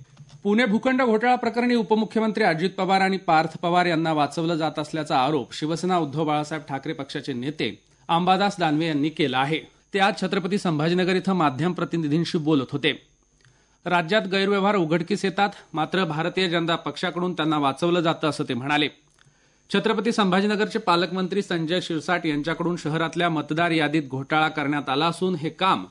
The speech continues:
अधिकाऱ्यांनी राजकीय दबावाखाली केलं असेल, असा आरोपही दानवे यांनी केला. बिहार विधानसभा निवडणुकीची मतमोजणी उद्या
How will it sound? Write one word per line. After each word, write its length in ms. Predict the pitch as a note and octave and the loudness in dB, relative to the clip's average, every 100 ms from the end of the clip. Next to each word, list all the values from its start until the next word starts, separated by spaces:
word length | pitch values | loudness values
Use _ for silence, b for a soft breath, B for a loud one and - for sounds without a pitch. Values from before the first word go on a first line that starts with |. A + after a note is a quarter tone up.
| b b b b - | b b b b -2
अधिकाऱ्यांनी 640 | E3 F#3+ G#3 G3+ G3+ G#3+ | 2 4 4 2 2 0
राजकीय 480 | F#3+ E3 F3+ F#3 F#3+ | 0 0 0 0 0
दबावाखाली 680 | D#3+ D#3 E3 E3+ D#3+ D#3+ E3 | 0 2 2 2 0 -2 0
केलं 380 | D3+ D#3 D#3 | 2 2 2
असेल, 260 | D#3 F3+ F3+ | 0 0 0
असा 220 | D3+ E3 | 0 2
आरोपही 600 | C#3 C3 E3 F#3 E3 A2 - - | 2 2 0 0 -2 -2 -6 -2
दानवे 340 | C#3+ D3+ D#3+ | 0 2 2
यांनी 220 | D3+ A#2+ | 2 0
केला. 300 | A#2 D#3 C#3+ - _ _ b b b b b _ | 0 2 2 0 _ _ b b b b b _
बिहार 300 | C#3+ F3 F#3+ | -2 2 2
विधानसभा 440 | A#3 A3+ A#3+ A#3+ C4 | 2 2 2 2 0
निवडणुकीची 580 | A#3 A3+ A3+ A3+ F#3+ A3+ | 2 2 0 -2 -2 -2
मतमोजणी 580 | F#3+ G#3 G#3 G3+ G3 | 0 0 2 2 2
उद्या 300 | G#3 F#3 G3+ | 0 2 2